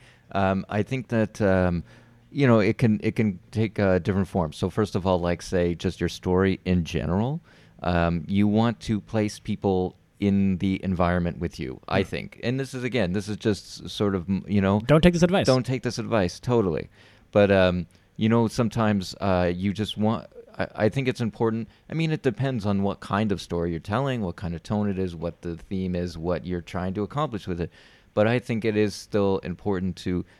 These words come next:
Speaker 1: somehow, uh, you, you, you're guiding an audience, uh, to go along with you in the story, whether it's emotionally or,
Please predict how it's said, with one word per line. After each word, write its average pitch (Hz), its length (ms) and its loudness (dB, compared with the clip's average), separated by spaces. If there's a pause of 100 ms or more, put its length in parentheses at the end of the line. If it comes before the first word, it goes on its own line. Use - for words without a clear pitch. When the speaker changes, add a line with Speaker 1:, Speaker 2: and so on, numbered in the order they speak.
Speaker 1:
somehow, 107 720 0
uh, 85 440 -2
you, 117 260 -4
you, 120 360 -4
you're 110 160 0
guiding 135 400 -2
an 90 80 -2
audience, 80 580 -4
uh, 82 340 -4 (140)
to 90 200 -8
go 101 240 0
along 92 260 0
with 82 160 -8
you 85 120 -4
in 80 60 -6
the 80 80 -6
story, 87 380 -4
whether 82 260 -2
it's 80 140 -8
emotionally 90 560 -4
or, 82 320 -6